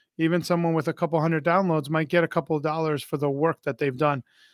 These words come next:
So it's an interesting time to be around. It's, you know, the audio space is lagging way behind the on-demand video space, but it's all happening.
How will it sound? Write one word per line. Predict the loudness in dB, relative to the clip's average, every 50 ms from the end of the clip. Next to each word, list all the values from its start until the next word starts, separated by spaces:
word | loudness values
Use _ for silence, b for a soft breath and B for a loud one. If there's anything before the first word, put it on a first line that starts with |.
| b b
So | b -6 0 2 2 4 4 2 0 -2 -4 -8 -8
it's | -6 -6 -2 0
an | 2 2
interesting | 2 2 0 -2 -2 0 0 0 0
time | 0 0 0 2 2 2 2 0 -2
to | -4 -4
be | 0 0 0
around. | 2 0 0 -2 -2 -2 -2 -2 -6 _ _ _ _ _ _ _ _ _ _ -4
It's, | -2 -2 -2 -4 -6 -16 -18 _ _
you | -2 0 2
know, | 2 2
the | 2 2
audio | 2 4 4 4 4 2
space | 2 0 0 0 0 0 -2
is | -4 -2
lagging | -2 0 0 0 0 0 -2 -2
way | -2 -2 -2
behind | -2 -4 -4 -4 -2 -2 -2 -2 -4 -4
the | -4 -4
on-demand | -4 -4 -4 -4 -4 -4 -4 0
video | 2 2 4 6 4 4
space, | 2 0 -2 -2 0 0 -2 -4
but | -6 _ -4 -2 -2
it's | -2 -2 -2
all | 0 0 0
happening. | 0 -2 -4 -6 -4 -4 -2 -2 -2 -2 -4